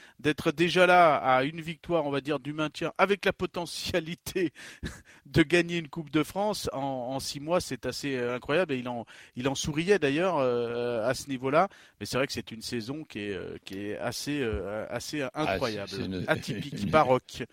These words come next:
Speaker 2: une, une saison exceptionnelle, tout, tout, tout à fait. C'est-à-dire que on a
Speaker 1: Tu peux
Speaker 2: rarement,
Speaker 1: être,
Speaker 2: on a
Speaker 1: ouais.
Speaker 2: rarement vu ça pour, pour,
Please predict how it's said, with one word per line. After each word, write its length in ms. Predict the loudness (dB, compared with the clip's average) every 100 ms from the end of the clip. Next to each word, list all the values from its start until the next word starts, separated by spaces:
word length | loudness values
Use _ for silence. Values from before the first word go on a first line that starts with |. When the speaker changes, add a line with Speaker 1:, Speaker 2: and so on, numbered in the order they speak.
| -6
Speaker 2:
une, 160 | -4 -4 -4 -2
une 140 | -2
saison 520 | -2 -4 -2 -2 -4 -10 -14 _
exceptionnelle, 760 | -4 -2 -2 -2 0 0 0 -2 -4
tout, 140 | -8 -10 -12
tout, 200 | -14 -14 -14 -20 -20 -14
tout 200 | -10 -4
à 60 | -4
fait. 180 | 0 -2
C'est-à-dire 540 | -2 -6 -2 0 0
que 60 | 0 2 2 0 -4 -6 _ _ _ _
on 160 | -4 0
a 60 | 2
Speaker 1:
Tu 60 |
peux 60 | 4
Speaker 2:
rarement, 340 | 6 6 4
Speaker 1:
être, 60 | 0
Speaker 2:
on 100 | 2
a 80 | 2
Speaker 1:
ouais. 60 | 4
Speaker 2:
rarement 420 | 4 4 4 2
vu 140 | 2
ça 220 | 2 2 2
pour, 440 | 2 2 2 0
pour, 220 | -4 -6